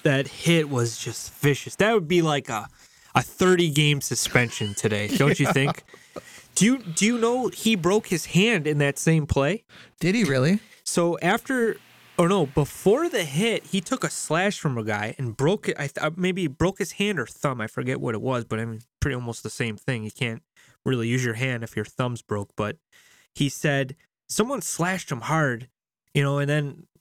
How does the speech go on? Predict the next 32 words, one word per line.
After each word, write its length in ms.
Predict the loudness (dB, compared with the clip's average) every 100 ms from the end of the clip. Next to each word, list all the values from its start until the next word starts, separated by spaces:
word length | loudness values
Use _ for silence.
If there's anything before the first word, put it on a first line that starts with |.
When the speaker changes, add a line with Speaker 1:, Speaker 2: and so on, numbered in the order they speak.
| -8
Speaker 1:
uh, 180 | -4 -4
Hatcher, 500 | -2 0 0 0 0
obviously 340 | 2 0 0 0
that 220 | 0 -2 _ -4
runaway 480 | 0 2 0 0
train 380 | -2 -2 -2 -2
just, 320 | -4 -6 -10 -16 -18 -6
you 80 | -2
know, 160 | -2 -4
tried 300 | -6 -6 -4
to 80 | -2
put 220 | -2 -2
him 100 | -2
through 200 | -2 -2
the 80 | -2
boards, 480 | -2 -2 -2 -8 -8
literally. 560 | 0 0 0 -2 -4 -6 _ -16 -4
Speaker 2:
Yeah. 320 | -2 0 -2
Speaker 1:
And 520 | -2 0 2 0 -4 -10 _ -20 -20 _ 2
broke 220 | 2 4
his 180 | 0 -2
jaw, 420 | 0 4 4 2
and 300 | 0 -2 0
I 180 | 0 -2
think 180 | -2 0
it 60 | 2
was 120 | 0
a 60 | -4
five-on-three 920 | 0 2 4 4 0 -2 2 4 4
penalty 420 | 2 0 2 2
they 200 | 0 0
got, 320 | 0 -2 -2